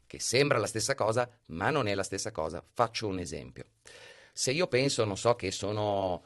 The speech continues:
non lo so, che sono, che gli altri mi vedano, eh, come uno sfigato,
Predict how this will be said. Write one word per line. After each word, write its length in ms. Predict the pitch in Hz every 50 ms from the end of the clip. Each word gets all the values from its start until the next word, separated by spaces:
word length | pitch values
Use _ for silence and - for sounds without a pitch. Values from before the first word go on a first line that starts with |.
| - - _ _ _ -
non 160 | 95 98 92
lo 60 | 85
so, 160 | - - 76
che 160 | - - 90
sono, 500 | 87 - - 104 104 104 101 98 95 90 -
che 120 | - 113 110
gli 120 | 98 98
altri 320 | 110 123 135 113 113 107
mi 140 | 98 98 95
vedano, 640 | 90 110 120 123 117 120 117 120 120 120 117 113 113 - - - -
eh, 400 | - - 92 92 90 90 87 85 -
come 320 | - 104 101 107 107 107 110
uno 180 | 110 107 104 101
sfigato, 800 | 98 - - - 98 87 90 80 - - - 110 135 - - -